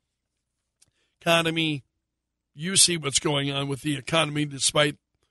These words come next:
the, you know, assurances, "Everything's fine, don't pay attention, don't notice." Um,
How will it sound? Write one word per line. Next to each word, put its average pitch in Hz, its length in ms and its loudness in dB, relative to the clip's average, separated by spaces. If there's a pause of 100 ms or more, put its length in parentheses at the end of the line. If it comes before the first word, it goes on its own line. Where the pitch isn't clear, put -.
(2000)
the, 143 440 -2 (2500)
you 147 120 0
know, 135 380 -6
assurances, 196 880 2
"Everything's 277 600 4
fine, 208 640 -2
don't 185 240 -16
pay 185 140 0
attention, 165 580 -6
don't 185 280 -6
notice." 175 560 -6 (840)
Um, 143 520 0